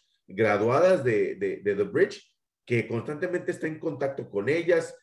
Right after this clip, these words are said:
les decimos qué necesitas, dónde te podemos ayudar, este, y todo esto, ¿no? Porque no nomás se para el bridge, no nomás es gradu-, te gradúas y,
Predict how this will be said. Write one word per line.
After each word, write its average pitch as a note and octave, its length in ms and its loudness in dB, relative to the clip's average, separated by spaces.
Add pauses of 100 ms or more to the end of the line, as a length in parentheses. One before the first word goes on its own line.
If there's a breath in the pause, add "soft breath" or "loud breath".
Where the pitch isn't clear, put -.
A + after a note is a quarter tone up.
(160)
les G#2 200 0
decimos A#2+ 460 -6
qué A2 140 -2
necesitas, D3 920 -6
dónde C#3 340 -2
te G#2+ 140 -6
podemos A2+ 480 -6
ayudar, A2+ 680 -2 (240 loud breath)
este, G2 580 -2
y F#2 260 -8
todo C#3+ 240 4
esto, C3 160 -2
¿no? C#3 240 -8
Porque B2 260 -6
no F3+ 140 -6
nomás A#3 280 -10
se - 100 -8
para G3+ 220 0
el F#3 100 4
bridge, F3+ 420 -4
no C3 120 -4
nomás F#3 280 -4
es D3+ 220 -10
gradu-, G2 400 -4
te G2 120 -4
gradúas B2+ 640 -2
y, G2 260 -10